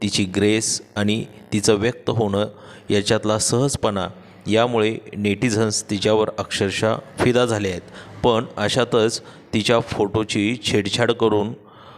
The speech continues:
फोटो मॉर्फ करून व्हायरल केले जात आहेत. तिची इमेज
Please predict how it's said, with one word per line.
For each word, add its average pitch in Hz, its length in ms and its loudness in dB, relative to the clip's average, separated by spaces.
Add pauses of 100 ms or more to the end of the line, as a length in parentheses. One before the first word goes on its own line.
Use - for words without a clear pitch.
(160)
फोटो 110 680 2
मॉर्फ 110 560 0
करून 104 300 0 (460)
व्हायरल 104 520 2
केले 101 240 0
जात 104 240 2
आहेत. 101 260 -2 (180)
तिची 107 320 0 (100)
इमेज 107 400 0